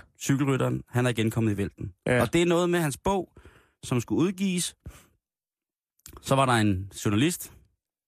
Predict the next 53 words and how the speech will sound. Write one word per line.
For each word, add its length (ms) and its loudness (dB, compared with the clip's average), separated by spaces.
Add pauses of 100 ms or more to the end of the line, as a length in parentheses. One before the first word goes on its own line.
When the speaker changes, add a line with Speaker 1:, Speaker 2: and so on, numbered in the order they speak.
(240)
Speaker 1:
der 60 0
havde 80 2
fået 200 0
den 60 0
op 100 0
under 140 -2
neglene. 420 2 (440)
Speaker 2:
Ja. 140 0 (440)
Speaker 1:
Og 80 -10
den 120 4
her 160 0
journalist 540 0 (360)
havde 100 -2
så 80 2
kopieret 460 0
den, 160 -2 (760)
og 100 0
givet 140 2
den 100 6
videre 180 4
til 140 0
en 60 -2
anden 200 2
journalist, 440 -2
fordi 180 -4
den 140 0
journalist, 360 2
som 140 -2
oprindeligt 440 0
havde 80 0
fået 140 0
den 60 0
op 100 0
under 140 0
neglene, 360 2
ikke 180 -4
havde 220 2
nos 240 0
nok 220 -2
til 120 -4
at 60 -4
gå 80 -2
videre 240 2
med 140 0
det. 120 -6 (1160)
Eller? 240 2 (2000)
Hvad 120 0
Speaker 2:
Eller 40 2
Speaker 1:
siger 120 2
man, 100 2
Speaker 2:
hvad? 20 2
Speaker 1:
hvis 140 -2
det, 140 -14